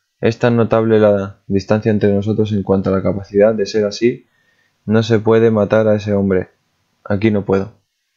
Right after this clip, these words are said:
Qué fuerte, maestro Kakashi, por favor. No escatime con sus comentarios. Bueno, eh,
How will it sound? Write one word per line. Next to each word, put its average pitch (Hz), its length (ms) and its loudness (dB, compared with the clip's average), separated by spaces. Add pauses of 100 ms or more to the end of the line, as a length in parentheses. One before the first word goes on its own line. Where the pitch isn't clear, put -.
(920)
Qué 110 120 -2
fuerte, 107 520 -2 (160)
maestro 104 340 0
Kakashi, 101 340 0
por 92 160 -2
favor. 104 400 2 (560)
No 110 100 0
escatime 117 440 0
con 107 160 -2
sus 104 200 -4 (260)
comentarios. 101 720 -2 (1400)
Bueno, 98 400 -2
eh, 98 300 -2